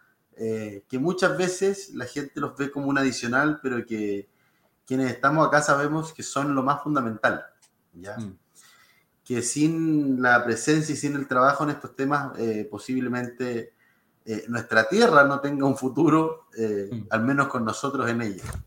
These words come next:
Speaker 1: <laughs> Eh, y es por eso lo, lo importante, eh, de, de estas instancias de conversación.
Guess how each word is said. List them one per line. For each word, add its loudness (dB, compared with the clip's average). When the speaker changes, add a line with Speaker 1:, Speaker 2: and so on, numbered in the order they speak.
Speaker 1:
<laughs> -8
Eh, 4
y 2
es 0
por 4
eso 2
lo, 4
lo -2
importante, 2
eh, -4
de, 0
de -4
estas 0
instancias 0
de -2
conversación. -2